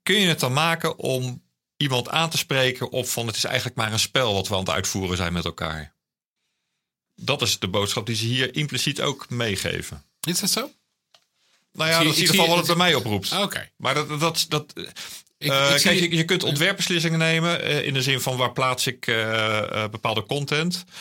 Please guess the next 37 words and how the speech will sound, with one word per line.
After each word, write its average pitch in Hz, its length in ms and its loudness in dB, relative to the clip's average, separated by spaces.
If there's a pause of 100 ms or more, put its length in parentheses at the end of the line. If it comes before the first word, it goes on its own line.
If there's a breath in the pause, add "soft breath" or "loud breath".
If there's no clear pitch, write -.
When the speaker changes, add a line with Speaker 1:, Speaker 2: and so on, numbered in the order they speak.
(100)
Speaker 2:
Mhm. 123 240 -2
Speaker 1:
Eh, 113 340 2
maar 117 140 -4
dit 147 140 0
is 147 100 0
ook 151 100 -2
een 143 100 -4
type - 260 -4
content 139 400 -2
waarin 131 240 0
je, 113 280 -2
eh, 117 180 -4
op 117 120 -12
een 120 80 0
heel 135 340 -2
slimme 175 400 0
manier 117 480 0 (240 loud breath)
inderdaad 113 420 -2
verbinding 151 420 0
legt 110 460 -2 (480 soft breath)
tussen 110 460 0
een 113 180 -4
interesse 110 840 0 (100)
die 113 120 -2
de 101 80 -4
doelgroep 147 300 -4
heeft, 165 260 -2
dus - 120 -8
bijvoorbeeld 107 340 -6
rondom 101 280 -6
e-sports, - 480 -4
Speaker 2:
Mhm. 120 440 -2
Speaker 1:
eh, 107 420 -2
en 120 160 -2
jouw 104 200 0
eigen 101 240 -2
organisatie. 131 840 -4